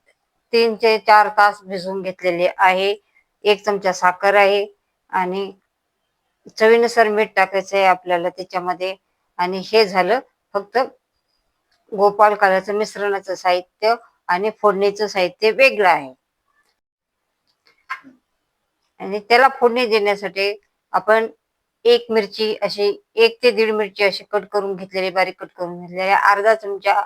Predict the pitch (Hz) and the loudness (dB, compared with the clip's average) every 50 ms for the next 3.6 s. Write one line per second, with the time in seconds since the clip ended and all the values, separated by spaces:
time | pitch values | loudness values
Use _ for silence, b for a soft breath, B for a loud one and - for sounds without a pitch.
0 | - _ - 214 208 190 196 214 208 _ - 190 208 226 202 170 165 b b b | -6 _ 0 0 2 2 2 -2 -2 _ -6 -6 -6 -6 -6 -10 -14 b b b
1 | b b _ - 220 208 - - 233 226 214 190 202 196 190 185 180 185 185 190 | b b _ -8 -8 -8 -4 -2 -2 0 0 -2 -2 -2 0 2 4 4 2 2
2 | 190 - _ _ _ _ _ _ _ - 202 202 196 208 226 202 214 208 202 202 | 0 -8 _ _ _ _ _ _ _ 2 2 2 4 4 2 2 2 -2 -4 -4
3 | 202 190 170 165 196 196 196 214 202 190 185 185 | -6 -6 -4 -2 0 2 4 4 4 4 2 -2